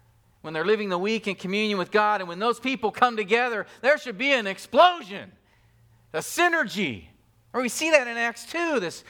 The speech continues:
this activity, this excitement, this, this unity, this working together and being together, but it all was focused on and resulted in and produced glory to God, for, for he is the one who brought it all about, right?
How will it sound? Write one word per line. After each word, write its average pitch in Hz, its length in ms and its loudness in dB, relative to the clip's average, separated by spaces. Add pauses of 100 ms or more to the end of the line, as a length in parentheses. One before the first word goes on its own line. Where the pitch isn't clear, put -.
(160)
this 185 200 -4
activity, 240 580 0
this 196 220 -2
excitement, 269 580 2
this, 202 240 -10 (220)
this 180 320 -4
unity, 247 600 0
this 175 220 -6
working 269 380 2
together 226 540 0
and 151 120 -8
being 269 260 -4
together, 165 560 -2 (180)
but 190 120 2
it 196 100 0
all 262 260 2
was 226 300 -2 (140)
focused 262 540 2
on 214 240 4
and 180 120 -6
resulted 214 540 0
in 190 140 0
and 175 100 -4
produced 202 720 -2 (1000)
glory 175 360 2
to - 140 -12
God, 135 440 -2 (720)
for, 120 140 -4 (220)
for - 100 -20
he 160 140 -10
is 143 80 -10
the 135 80 -10
one 131 160 -6
who 120 80 -8
brought 127 220 -2
it 127 60 -2
all 120 120 -2
about, 117 340 -4
right? 113 260 -10